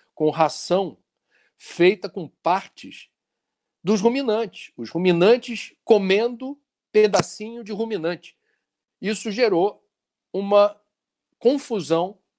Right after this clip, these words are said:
no metabolismo do gado. E mais recentemente a covid dezenove, a partir,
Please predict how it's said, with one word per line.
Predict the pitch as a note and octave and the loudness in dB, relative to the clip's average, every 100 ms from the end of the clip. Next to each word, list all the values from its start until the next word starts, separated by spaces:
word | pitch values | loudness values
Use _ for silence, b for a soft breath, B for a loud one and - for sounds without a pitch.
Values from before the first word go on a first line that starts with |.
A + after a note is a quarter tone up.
| _ | _
no | F3+ | -2
metabolismo | F#3+ F#3 F#3+ F#3 C#3 D3+ D#3 F#3 _ _ _ _ _ _ _ | -2 2 2 2 0 -2 -4 -16 _ _ _ _ _ _ _
do | G3+ | 0
gado. | B3 D3+ - _ _ _ _ _ _ _ _ _ _ _ | 4 4 0 _ _ _ _ _ _ _ _ _ _ _
E | - | -2
mais | C4+ A#3+ | 4 6
recentemente | A3 G#3 G#3+ F3+ F3 G3 G#3 | 6 2 2 4 4 4 2
a | |
covid | - F#3+ D#3 G3 F3+ | 2 2 2 -6 -4
dezenove, | D#3+ D3+ E3 E3 F#3 E3 A#2 G2+ F2+ _ _ _ _ _ _ _ | -4 0 2 4 2 0 -8 -20 -20 _ _ _ _ _ _ _
a | - | -8
partir, | F#3 E3+ - - - F#3 | -2 -4 -4 -14 -8 -6